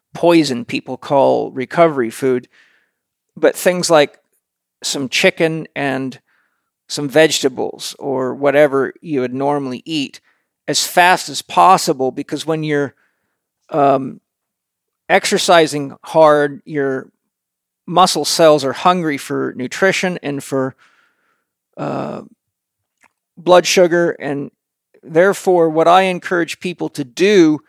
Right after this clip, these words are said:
is eat one, uh, one step up above your normal carbohydrate. So, for example, if you are a mixed type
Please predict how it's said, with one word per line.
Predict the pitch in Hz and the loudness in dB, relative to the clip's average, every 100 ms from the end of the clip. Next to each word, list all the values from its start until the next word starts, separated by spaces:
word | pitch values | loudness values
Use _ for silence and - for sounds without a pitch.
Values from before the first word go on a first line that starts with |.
| _ _ _ _ - | _ _ _ _ -4
is | 170 214 - | -4 -4 -8
eat | 185 202 185 - - _ _ _ _ - | -6 -4 -6 -12 -18 _ _ _ _ -16
one, | 156 165 190 202 202 185 - _ _ _ _ _ _ _ _ _ _ _ _ _ - | -8 0 2 4 2 -2 -6 _ _ _ _ _ _ _ _ _ _ _ _ _ -6
uh, | 147 87 - - - | -4 -2 -4 -10 -16
one | 175 170 196 202 190 - | -4 0 2 0 -4 -8
step | - - - - 185 - _ - | -8 -6 -2 2 2 0 _ 2
up | 175 - - | 2 2 -4
above | 156 151 160 151 | 2 4 4 2
your | 156 | -2
normal | 151 156 160 143 | -2 -2 -4 -6
carbohydrate. | - - 156 143 131 151 147 131 - | -10 0 0 0 0 0 2 -2 -4
So, | - | -6
for | 139 160 | -4 -4
example, | 151 160 165 160 139 | -2 0 0 -2 -6
if | 135 | -6
you | 165 165 | -4 0
are | 151 | 2
a | 139 139 | 2 0
mixed | 135 151 175 - - | -2 -4 -4 -6 0
type | 175 170 - | 2 2 -2